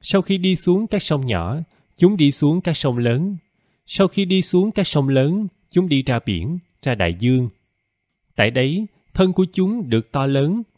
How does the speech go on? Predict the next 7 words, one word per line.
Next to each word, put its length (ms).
và 240
quảng 320
đại 180
hơn. 300
Cũng 200
vậy, 380
này 300